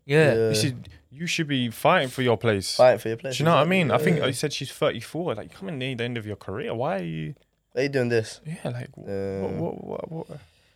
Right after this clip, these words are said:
Speaker 3: Bro,
Speaker 2: that,
Speaker 3: that,
Speaker 2: that's
Speaker 3: that,
Speaker 2: a bit
Speaker 3: that,
Speaker 2: mad,
Speaker 3: that,
Speaker 2: man.
Speaker 3: that is a
Speaker 1: Let,
Speaker 3: mad
Speaker 1: let,
Speaker 3: response.
Speaker 1: let me
Speaker 3: But
Speaker 1: just
Speaker 3: let's, we never know. It might, might be negative, but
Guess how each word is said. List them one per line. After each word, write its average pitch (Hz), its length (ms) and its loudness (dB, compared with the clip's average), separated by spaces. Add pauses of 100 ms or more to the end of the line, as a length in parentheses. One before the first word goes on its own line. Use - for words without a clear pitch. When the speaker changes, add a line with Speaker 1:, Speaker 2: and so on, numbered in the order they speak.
(100)
Speaker 3:
Bro, 110 140 2
Speaker 2:
that, 107 60 6
Speaker 3:
that, 101 60 4
Speaker 2:
that's 135 160 8
Speaker 3:
that, 131 80 8
Speaker 2:
a - 40 2
bit 165 80 10
Speaker 3:
that, 151 100 8
Speaker 2:
mad, 131 200 6
Speaker 3:
that, 107 120 8
Speaker 2:
man. 107 100 4
Speaker 3:
that 139 160 6
is - 80 0
a - 40 4
Speaker 1:
Let, - 80 6
Speaker 3:
mad 127 140 4
Speaker 1:
let, - 120 6
Speaker 3:
response. 170 60 4
Speaker 1:
let 147 80 8
me 202 240 8
Speaker 3:
But - 80 8
Speaker 1:
just - 140 0
Speaker 3:
let's, - 260 -16
we 165 80 2
never 214 200 6
know. 185 100 8
It - 220 -6
might, 147 280 2
might 160 220 2
be 147 100 0
negative, 127 460 2
but 117 240 6